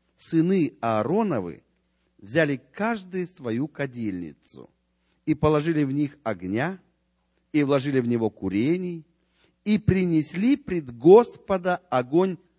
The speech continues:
чуждый, который он не велел им. И вышел огонь от Господа, и сжег их, и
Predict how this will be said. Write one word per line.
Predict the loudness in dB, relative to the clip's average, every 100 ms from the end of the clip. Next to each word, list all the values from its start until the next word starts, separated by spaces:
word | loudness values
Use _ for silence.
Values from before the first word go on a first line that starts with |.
| _ _
чуждый, | -12 -6 -2 -4 -6 -6 -6
который | -6 -8 -6 -4 -4 -6 -6
он | -4 -2 -2
не | -4 -4
велел | -6 -8 -8 -8 -10 -14 -12
им. | -8 -8 -10 -20 _ _ _ _ _ _ _ _ -6
И | -4
вышел | -2 -4 -4 -6
огонь | -4 -4 -4
от | -6 -8
Господа, | -2 -2 -4 -12 -8 -6 -8 _ _ _ _ -10
и | -8 -8
сжег | -10 0 0 0 _ -14
их, | -10 -10 _ _ _ _
и | -4 -4